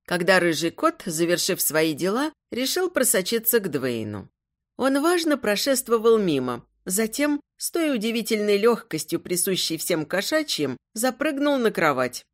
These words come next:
и, направившись к подушке, улёгся прямо на неё. А перед тем, как свернуться клубком, бросил на человека-призрака удивлённый взгляд.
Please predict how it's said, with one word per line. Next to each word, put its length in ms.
и, 120
направившись 680
к 120
подушке, 560
улёгся 420
прямо 360
на 100
неё. 480
А 80
перед 400
тем, 240
как 180
свернуться 580
клубком, 580
бросил 400
на 140
человека-призрака 1000
удивлённый 600
взгляд. 560